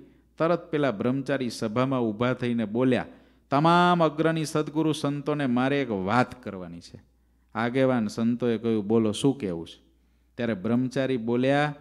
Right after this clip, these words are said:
"આ નાના મોટા સાધુ પાર્ષદો કાંઈ ભૂલ કરે તો એને દંડ દેવામાં આવે, પણ મોટા મોટાને શું?" પવિત્રાનંદ સ્વામી બોલ્યા, "એટલે તમારે શું કહેવું છે?"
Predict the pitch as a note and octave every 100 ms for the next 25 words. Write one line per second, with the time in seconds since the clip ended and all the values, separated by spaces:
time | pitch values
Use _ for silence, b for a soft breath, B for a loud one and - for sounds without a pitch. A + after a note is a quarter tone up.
0 | B B B - C#3+ D3 A#2+ A#2+ C3 D3
1 | C#3+ C#3+ D3 C#3+ C3+ A#2+ A#2 C#3 C#3 C3
2 | B2+ - C3 C3+ C3 B2+ F2+ F#2 A2+ B2
3 | A#2 C3+ C3+ B2 B2 A#2+ G#2+ F#2+ A#2+ B2+
4 | A2+ A#2 A#2+ A#2 A#2 A#2 A#2+ A#2 A#2+ G#2
5 | F#2 G#2+ G#2 B2+ C3 C3 B2+ C#3 C#3+ C3+
6 | D3+ A2+ - - - _ _ _ _ _
7 | _ _ - A2 D3+ D3+ D3+ D3 C#3+ C#3
8 | C3+ C3+ C3+ C3 C3 C3 B2+ B2+ B2+ B2+
9 | B2 A#2 C#3 A#2+ G2 F2 - -